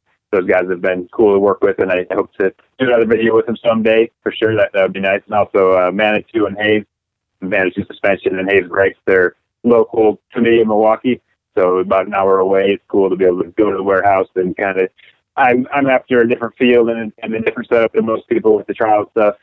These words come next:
It's, uh, yeah, so it's to be able to have that, that knowledge, they can really help me out on, on adjusting things and, and making it feel how I want. So that's, that's definitely awesome to have. And also, uh, Grip Studs keeps me hooked up in the winter, so thanks to them for,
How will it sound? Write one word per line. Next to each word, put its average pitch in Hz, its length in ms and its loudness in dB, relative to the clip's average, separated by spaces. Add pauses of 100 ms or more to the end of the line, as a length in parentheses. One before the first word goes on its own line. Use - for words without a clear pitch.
(400)
It's, 90 180 -4 (140)
uh, 95 160 0
yeah, 92 160 0 (140)
so 92 140 2
it's - 140 -6
to 95 60 -4
be 98 80 0
able 87 200 0
to - 160 -4
have 92 180 0
that, 90 280 -2
that 101 140 -2
knowledge, 95 420 0
they 92 120 -2
can 90 120 -8
really 87 200 -2
help 87 180 -6
me 92 60 -6
out 87 260 0
on, 85 160 -2 (320)
on 85 220 -6
adjusting 85 500 -2
things 87 320 -2
and, 82 180 -4 (340)
and 90 100 -4
making 90 240 0
it 87 120 -10
feel 95 160 4
how 90 60 0
I 85 100 2
want. 90 340 -2
So 87 80 -6
that's, 90 180 -8 (200)
that's - 140 -6
definitely 87 300 -2
awesome 85 280 -2
to 90 60 -2
have. 87 200 2
And 90 80 -2
also, 85 400 0 (340)
uh, 87 140 -2
Grip 90 280 0
Studs 92 380 -2 (400)
keeps 113 180 -2
me 104 80 -2
hooked 113 200 -2
up 101 100 0
in 101 80 -2
the 98 60 -4
winter, 101 400 0
so 92 120 -2
thanks 92 220 -8
to - 80 -2
them 92 260 -2
for, 87 180 -2